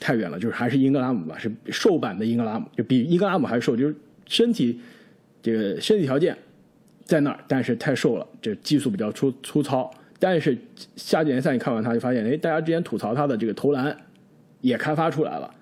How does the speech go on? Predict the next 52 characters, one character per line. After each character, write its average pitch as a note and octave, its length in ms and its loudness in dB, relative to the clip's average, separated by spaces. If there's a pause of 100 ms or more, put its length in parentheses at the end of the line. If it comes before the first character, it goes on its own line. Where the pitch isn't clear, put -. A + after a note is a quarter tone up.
(280)
其 C#3+ 220 2
实 C3+ 120 0
如 C#3+ 400 4
果 - 260 0
下 C#3+ 220 0
赛 C3 180 2
季 B2 100 0
的 A2+ 120 0
快 - 260 0
船 A2 340 -4 (500)
要 C3 380 0 (460)
半 B2+ 300 2
途 A2 400 -2 (260)
这 G2 180 -2
个 - 160 -10
选 B2 240 0
择 A#2+ 80 2
性 C3+ 120 2
的 B2 60 0
放 A#2 200 -2
弃 B2+ 140 -4
啊， F#2+ 120 -8 (680)
我 A#2+ 180 0
觉 G#2+ 140 0
得 A2 200 -2 (220)
B A#2+ 140 4
J A#2+ 120 2
波 A#2 160 0
士 A2 80 -2
顿 A2+ 200 -2 (280)
大 F#2+ 140 -8
家 F#2+ 80 -6
可 - 100 -8
以 G#2 60 -6
关 F#2+ 180 -6
注 F#2 140 -6
一 - 40 -14
下。 - 60 -20 (1000)
那 G3 120 4
么 F3 260 2
聊 E3 140 2
完 G3 160 2
了 G3+ 80 2
下 F#3+ 160 2
赛 F3 180 2
季 D#3 260 2
快 D3 340 0
船 B2 260 -4
的 D#3+ 80 2
前 C3+ 300 0
瞻 F3 180 2
啊， D3 240 -4